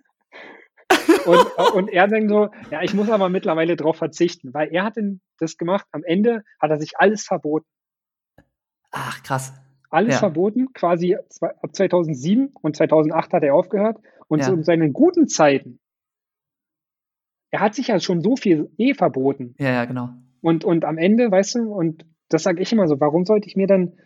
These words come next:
Speaker 2: Ja, ja.
Speaker 1: irgendwas verbieten? Mein
Speaker 2: Ja.
Speaker 1: Leben ist schon, hat schon so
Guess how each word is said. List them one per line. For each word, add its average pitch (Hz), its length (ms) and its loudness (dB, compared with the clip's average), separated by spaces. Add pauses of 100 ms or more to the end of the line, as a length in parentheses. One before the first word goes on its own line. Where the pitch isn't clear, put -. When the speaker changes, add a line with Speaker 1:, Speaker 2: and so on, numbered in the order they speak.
(140)
Speaker 2:
Ja, 123 200 -6
ja. 120 160 -2
Speaker 1:
irgendwas 214 340 2
verbieten? 165 680 -2 (200)
Mein 160 180 4
Speaker 2:
Ja. 147 60 2
Speaker 1:
Leben 214 240 4
ist 180 160 -2
schon, 175 380 0
hat - 200 -2
schon 180 160 2
so 208 340 0